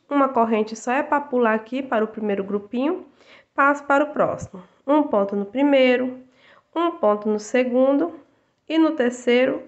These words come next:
dois pontos junto. Trabalho duas correntes e já vou para o próximo grupo repetir. Um ponto alto no primeiro, um ponto no segundo e dois pontos altos no último, que é o meu aumento.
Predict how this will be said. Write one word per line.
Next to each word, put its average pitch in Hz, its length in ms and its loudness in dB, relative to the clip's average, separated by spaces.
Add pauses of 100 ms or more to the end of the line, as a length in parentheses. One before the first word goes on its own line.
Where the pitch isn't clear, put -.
dois 254 320 2
pontos 277 420 0
junto. - 480 -4 (1600)
Trabalho 214 520 2
duas 294 400 0
correntes 208 1000 0 (640)
e 311 100 0
já 277 200 4
vou 214 160 2
para 214 220 2
o 240 40 0
próximo 214 460 2
grupo 214 320 0
repetir. 254 720 0
Um 262 160 4
ponto 220 340 0
alto 190 260 0
no 202 60 -2
primeiro, 247 680 2 (320)
um 294 160 0
ponto 196 340 -2
no 202 100 -2
segundo 269 720 0 (480)
e 302 80 -4
dois 254 280 2
pontos 262 380 0
altos 247 240 2
no 269 140 2
último, 269 480 2
que 262 100 -4
é 262 60 4
o 262 40 4
meu 262 220 4
aumento. 262 640 2